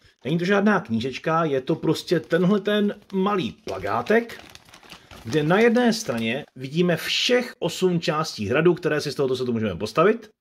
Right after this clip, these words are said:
ale na straně druhé máme návod pouze na jednu z nich. Těch ostatních sedm si tedy musíme postavit buď podle obrázku, což není až takový problém, a nebo si musíme najít návod někde na YouTube. I to se dá.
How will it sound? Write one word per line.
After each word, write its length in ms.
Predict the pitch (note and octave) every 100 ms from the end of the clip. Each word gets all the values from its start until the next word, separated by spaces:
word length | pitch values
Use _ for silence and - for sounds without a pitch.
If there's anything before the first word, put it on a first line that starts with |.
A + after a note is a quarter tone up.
| _ _ _ _ -
ale 240 | D3 A3+
na 120 | A#3
straně 340 | A3 A#3 B3 A#3
druhé 680 | B2+ B2 A2+ G#2+ A2+ F3 G#3 - - - - _ -
máme 360 | G#2 C#3 G3+ A#3
návod 480 | E3 D#3+ E3+ F3+ -
pouze 540 | - G#3+ C4 G3 A3+ A3+
na 240 | F#3 E3
jednu 460 | C#3 A#2 B2+ D3 C#3
z 100 | G#2
nich. 340 | B2+ C3 - - _ _ _ - -
Těch 160 | E3+
ostatních 440 | G3 - A#3+ A#3+ -
sedm 280 | F3 F#3
si 120 | F3+ F#3
tedy 160 | F3+
musíme 280 | E3+ D#3+ F3
postavit 420 | D#3+ - E3+ D3
buď 400 | A#2 A2 G#3+ A#3+
podle 280 | - G3+ F#3
obrázku, 580 | A2 B2 B2 B2+ - E3+
což 440 | E3 G3+ F#3+ -
není 260 | E3+ B2+ C3
až 80 | A#2
takový 260 | C#3 C3+
problém, 520 | F#2 A2+ G3+ A3+ A3+ A3+
a 280 | F3 A3+ A#3+
nebo 280 | A#3 A3 A#3
si 140 | A#3
musíme 320 | A3 G#3+ A3
najít 200 | G#3 F#3+
návod 340 | C3+ C#3 D3 C#3
někde 240 | C#3+ C#3
na 160 | G#2+ G2+
YouTube. 460 | C3 C3+ B2 F2+ -
I 180 | B2+
to 180 | A#2+ G#2
se 160 | - F#2+
dá. 320 | F#2 G2 E2